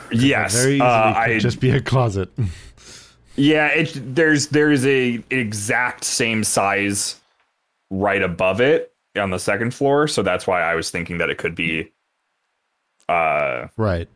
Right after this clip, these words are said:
Speaker 2: but also,
Speaker 1: the
Speaker 2: i-, i-, if you, if there would be,
Speaker 1: access.
Speaker 2: if it would be built on the bottom floor, you would inevitably build it like that on the second floor as well, because you're not just gonna have a strange box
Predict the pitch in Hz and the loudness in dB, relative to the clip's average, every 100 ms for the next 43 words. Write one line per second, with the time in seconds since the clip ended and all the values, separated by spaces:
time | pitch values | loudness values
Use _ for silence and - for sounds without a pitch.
0 | - 175 123 117 113 131 120 - 113 101 | -20 -10 -4 -4 -4 -2 -2 0 0 0
1 | 98 87 76 - 131 139 120 135 131 131 | 0 -2 -2 -2 -2 -2 -4 -2 0 0
2 | - 135 - 139 143 143 123 151 147 - | -2 -4 -2 -2 0 0 0 -4 -4 -2
3 | 143 135 123 110 139 147 139 123 104 101 | 0 0 -2 0 0 0 0 -2 0 0
4 | 104 123 117 131 127 127 117 104 98 95 | 2 0 -2 0 2 2 2 2 0 0
5 | - - 120 113 117 113 101 104 101 95 | -4 -8 -2 0 0 0 0 -2 -2 0
6 | 104 104 107 104 - 104 98 98 - 110 | 0 0 -2 -4 -2 -2 -2 -6 -4 -4
7 | 104 101 - 101 95 95 92 101 95 90 | -4 -6 -4 -2 -2 -2 -2 0 0 -2
8 | 98 101 98 101 101 113 - 117 101 95 | -4 -4 -2 -2 -2 -4 -6 -6 -6 -6
9 | 98 98 92 _ - - - - 123 - | -6 -6 -10 _ -20 -20 -20 -10 -10 -8
10 | - 127 120 117 98 110 107 - - - | -4 -2 -2 -4 -4 -2 -2 -6 -12 -10
11 | - | -12